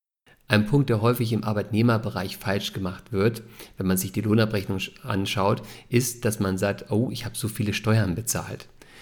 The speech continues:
Aber auf der Lohnabrechnung stehen nicht nur Steuern drauf, sondern auch sehr viele Beiträge. Die Steuern sind zum Beispiel die Lohnsteuer, der Solidaritätszuschlag und gegebenenfalls die Kirchensteuer.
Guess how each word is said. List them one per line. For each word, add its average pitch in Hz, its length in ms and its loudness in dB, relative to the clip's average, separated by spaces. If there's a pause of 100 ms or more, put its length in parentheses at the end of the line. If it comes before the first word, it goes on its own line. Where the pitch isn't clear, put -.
(240)
Aber 107 220 4
auf 104 140 0
der 95 160 0
Lohnabrechnung 104 800 0
stehen 95 260 0
nicht 95 160 -4
nur 92 100 -2
Steuern 98 400 0
drauf, 104 340 -2 (220)
sondern 101 340 0
auch 98 140 -8
sehr 98 280 -2
viele 98 240 -2
Beiträge. - 640 -4 (460)
Die 113 40 -6
Steuern 123 420 4
sind 113 180 -2
zum 104 140 -4
Beispiel 98 540 -4 (220)
die 95 140 -2
Lohnsteuer, 117 600 2
der 131 240 -6
Solidaritätszuschlag 110 1300 -2 (160)
und 95 320 -2
gegebenenfalls 92 540 -4
die - 120 -6
Kirchensteuer. 107 680 0